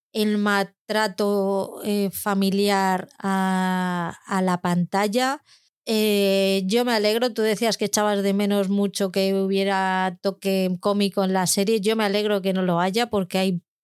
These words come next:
temas en los que a lo mejor quedaría, no se pueden tratar con,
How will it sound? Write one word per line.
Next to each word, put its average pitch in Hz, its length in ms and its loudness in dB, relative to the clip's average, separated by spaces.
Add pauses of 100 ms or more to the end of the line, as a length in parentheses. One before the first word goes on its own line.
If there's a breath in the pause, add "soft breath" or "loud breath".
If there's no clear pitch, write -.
temas 202 460 0
en 185 140 -2
los 180 220 0
que 190 120 -2
a 185 60 0
lo 180 100 0
mejor 180 340 -4
quedaría, 190 680 -2 (460)
no 214 260 0
se 214 140 2
pueden 180 320 0
tratar 180 540 0
con, 170 1200 -2